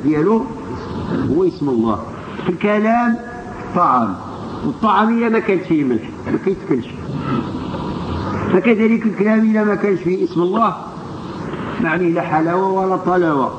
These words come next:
ولا أعلاه مثمر ولا أسفله مغدق. فاسم الله به قامت السماوات والأرض، واسم الله عليه مدار الأشياء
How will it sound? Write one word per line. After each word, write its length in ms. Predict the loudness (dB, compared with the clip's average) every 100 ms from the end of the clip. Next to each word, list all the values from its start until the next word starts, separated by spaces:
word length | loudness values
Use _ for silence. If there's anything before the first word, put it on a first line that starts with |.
| 0
ولا 220 | 0 2
أعلاه 240 | 0 0
مثمر 420 | 0 -2 0 0
ولا 240 | 2 2 0
أسفله 440 | 0 2 2 0 -2 -8 -4 0
مغدق. 680 | 2 4 4 4 4 4 2 -6 -8 -8 -10 -8 -8 -8 -6 -6 -6 -8 -8 -4 0
فاسم 400 | 0 0 0 2
الله 540 | 4 4 4 2 -2 -8 -12 -12 -4
به 220 | 0 0 0
قامت 240 | -2 0 -2
السماوات 540 | -2 -2 2 0 2
والأرض، 360 | 0 2 0 -2 -6 -12 -12 -10 -8 -6 -6 -6 -6 -2 0
واسم 440 | 0 0 0 2
الله 520 | 2 4 4 4 2 0 -6 -10 -10 -10 -10 -8 -6 -4 0
عليه 360 | 2 2 2
مدار 320 | 2 2 2 2
الأشياء 320 | 2 2